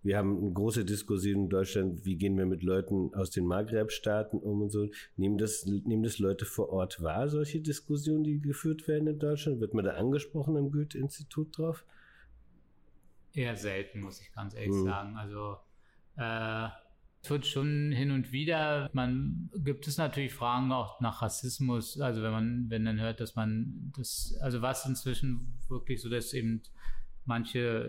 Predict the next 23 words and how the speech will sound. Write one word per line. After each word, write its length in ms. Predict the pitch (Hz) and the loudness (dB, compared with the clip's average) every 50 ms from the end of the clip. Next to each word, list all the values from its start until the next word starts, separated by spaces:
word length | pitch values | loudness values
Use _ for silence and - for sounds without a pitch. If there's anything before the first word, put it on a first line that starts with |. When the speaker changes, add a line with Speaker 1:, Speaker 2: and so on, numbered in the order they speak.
| - - | -2 -2
Speaker 2:
im 160 | 131 120 110 | -2 -2 -2
Vorbehalte 580 | - - 120 117 117 117 110 110 113 110 123 | -2 0 0 0 2 2 0 0 0 0 0
haben, 460 | 113 107 107 107 107 110 110 113 113 113 | 0 0 2 2 2 2 2 2 2 2
nach 160 | 110 104 - | 2 0 0
Ostdeutschland 680 | 127 127 123 - 131 113 107 - - - 107 107 104 | -2 -2 0 0 0 0 0 -2 -2 -2 -2 -2 -2
zu, 100 | - - | -4 -2
oder 100 | 147 127 | -2 0
in 80 | 113 110 | 2 2
die 80 | 117 127 | 2 2
ehemaligen 400 | 120 113 113 113 107 107 107 117 | 2 2 2 2 0 0 0 0
ostdeutschen 1080 | 120 117 - - - 127 131 - - - - - - 139 - 131 120 120 - - 127 | -2 -2 -2 -2 -2 -2 -2 -4 -8 -10 -10 -10 -8 -4 -2 -2 -2 -2 0 -2 0
Bundesländer 600 | 110 120 120 123 117 - - 123 113 113 117 113 117 | 0 2 2 2 0 0 0 0 2 2 0 0 -2
zu 180 | - 127 113 | -2 -4 -2
gehen, 380 | 104 120 113 113 113 117 110 - - _ - - - - - - - - 120 110 107 110 | 0 0 2 2 2 2 0 -2 -8 _ -20 -20 -20 -18 -10 -10 -8 -8 -8 -8 -8 -4
weil 500 | 113 117 113 110 110 113 113 117 120 120 | -2 0 0 2 2 2 2 2 2 0
eben 380 | 131 - 135 131 113 113 113 107 | 0 0 0 0 2 2 0 0
das 600 | - - 110 101 - - - - - - - - - | -2 -6 -8 -6 -4 -4 -4 -4 -4 -6 -6 -6 -4
auch 320 | 127 95 90 - - - | -4 -4 -4 -6 -12 -4
durchgedrungen 460 | - 120 117 113 - 113 113 113 113 | -2 -2 -2 0 -2 0 0 0 0
ist 80 | 98 107 | 0 0
Ausland, 500 | 101 98 107 104 - 120 117 110 104 - | -2 -2 -2 -2 -2 0 0 0 0 0
dass 260 | 120 107 - - - | -2 -2 -2 -4 -4
eben 340 | 143 135 110 107 107 104 | -2 -2 0 2 2 4